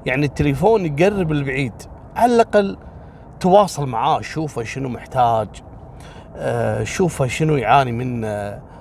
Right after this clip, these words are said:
مريض، آه، زعلان، متضايق من شيء تقدر تحله له. تواصل مع الناس، ترى مجرد السؤال والله العظيم يرفع معنويات أي شخص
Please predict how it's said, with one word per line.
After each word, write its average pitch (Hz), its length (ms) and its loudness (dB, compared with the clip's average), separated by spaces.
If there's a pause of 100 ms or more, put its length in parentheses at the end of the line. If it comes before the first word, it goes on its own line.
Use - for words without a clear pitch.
(160)
مريض، 123 640 -2 (320)
آه، 110 580 -2 (500)
زعلان، 131 1080 2
متضايق 139 500 0
من 127 200 -6
شيء 127 300 -4
تقدر 135 340 -4
تحله 135 360 -4
له. 131 200 0 (520)
تواصل 151 460 2
مع 101 180 -6
الناس، 98 340 -8
ترى 151 420 2 (160)
مجرد 156 520 0
السؤال 143 600 -2
والله 120 640 0
العظيم 123 720 -4 (680)
يرفع 147 560 4
معنويات 135 1120 -4
أي 180 280 -2
شخص - 640 -6